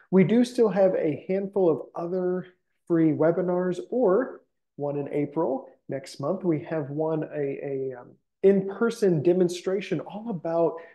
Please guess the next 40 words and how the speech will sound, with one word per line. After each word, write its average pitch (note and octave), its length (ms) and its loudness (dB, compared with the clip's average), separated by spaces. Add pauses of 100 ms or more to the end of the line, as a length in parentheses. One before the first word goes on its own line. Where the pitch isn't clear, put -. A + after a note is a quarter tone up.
creating D#3+ 800 2
great F3 560 0 (100)
reels D3+ 880 0 (380)
for C#3+ 140 -2
your C#3+ 140 -6
Instagram E3 360 -6
account. - 340 -12
So - 120 -8
again, C3+ 200 -8
that D3+ 120 -8
will D#3+ 80 -8
be C#3+ 100 -6
at C#3 100 -12
the B2+ 60 -10
Champaign D3 440 -8
Public C#3+ 300 -4
Library D3 380 2
located C#3+ 400 -2
near C#3 180 -4
downtown C#3+ 480 -8
Champaign. F#3 760 -4 (240)
That D#3+ 180 0
schedule E3+ 340 2
can D3+ 160 -4
also D#3+ 260 -4
be F3 120 2
found D#3 280 -4
at C#3 80 -10
the - 80 -10
top D3 300 -6
of B2+ 80 -8
this C#3 200 -8
website. F#3+ 440 -2 (460)
And D3 180 -6
as C#3 180 -4
Jordan D3+ 260 2
mentioned, D3+ 400 0
we're C#3+ 120 2
working D3 480 -2
on C3+ 240 -8